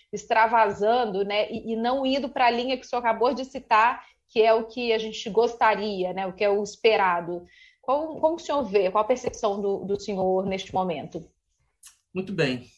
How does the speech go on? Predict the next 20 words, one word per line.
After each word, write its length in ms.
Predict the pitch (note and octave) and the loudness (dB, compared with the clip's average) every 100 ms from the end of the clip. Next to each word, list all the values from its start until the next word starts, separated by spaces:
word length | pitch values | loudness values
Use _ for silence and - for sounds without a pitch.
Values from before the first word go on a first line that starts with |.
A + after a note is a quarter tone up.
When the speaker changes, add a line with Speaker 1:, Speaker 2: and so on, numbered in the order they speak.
| _ | _
Speaker 2:
Eu, 160 | D#3+ E3+ | 0 2
eu 140 | F#3+ F#3+ | 8 10
leio 540 | F3+ F#3+ G3+ A3 G#3+ G3 | 10 8 6 4 2 0
com, 600 | - E3+ E3+ D#3+ C#3+ A#2+ _ - | -6 -6 -4 -4 -4 -8 _ -6
com 100 | D3 | -4
muita 200 | D#3+ F#3+ | -2 -4
tristeza, 800 | A3 - F#3 E3 C#3+ A2+ G2+ - _ _ _ _ _ - | -4 -2 0 0 -2 -6 -10 -14 _ _ _ _ _ -10
ah, 480 | G#2 G#2 G2 F#2+ F#2+ - | -8 -8 -10 -12 -18 -12
especialmente, 920 | - D#3 E3+ C3+ C#3 D3+ - G3+ G3+ _ - _ _ _ _ - | -6 -4 -2 -2 -2 -2 -2 -2 -4 _ -20 _ _ _ _ -8
ah, 520 | A#2 A#2 A#2 A2+ G#2+ G2+ _ _ _ _ _ | 0 2 4 2 -2 -10 _ _ _ _ _
a 120 | B2 B2 | -6 -4
partir 960 | C#3+ C3 - - C#3 D3+ - - - _ _ _ _ _ - | -2 -4 -4 -10 -8 -8 -8 -12 -16 _ _ _ _ _ -20
de 140 | A#2 | -6
alguns, 680 | B2 B2 C#3 C3+ - - - _ | -4 -4 -6 -6 -10 -14 -16 _
ah, 440 | A2+ A2 A2 G#2+ G2+ | -10 -8 -8 -10 -10
de 80 | A#2+ | -6
alguns, 340 | A#2+ B2 B2+ C3 D3 _ - _ _ _ _ | -6 -6 -8 -8 -12 _ -20 _ _ _ _
de 60 | A#2+ | -6
alguns 340 | B2 C#3 C#3 | -4 -2 -2
exemplos 1040 | D#3+ D3 D#3 E3+ D3+ B2+ A#2+ - - - | -2 0 0 0 -2 -4 -6 -8 -12 -16